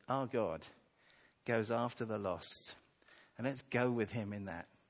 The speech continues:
And let's find the joy of being found and being part of the way he finds other people. Let's continue in prayer. Songs, we got some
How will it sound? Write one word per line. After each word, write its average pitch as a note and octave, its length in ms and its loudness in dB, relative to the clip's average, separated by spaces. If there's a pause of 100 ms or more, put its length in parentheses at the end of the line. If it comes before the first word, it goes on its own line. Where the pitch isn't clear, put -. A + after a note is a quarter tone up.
(140)
And A#2+ 100 -6
let's A#2 220 -2
find G2 300 -4
the G2 80 -4
joy F#2+ 480 -6 (500)
of G#2 140 -12
being A2+ 260 -2
found F2 600 -8 (720)
and G2 120 -6
being G2 220 -6
part - 300 -6
of G2 60 -16
the G2 100 -10
way F#2+ 320 -8 (280)
he - 140 -10
finds F2+ 420 -10
other F#2 240 -12
people. F2+ 380 -16 (1200)
Let's - 240 -14
continue F#2+ 540 -12
in F2+ 100 -10 (140)
prayer. F#2+ 320 -12 (2500)
Songs, G2+ 420 -8
we A2 80 -8
got G#2+ 180 -8
some G2 200 -10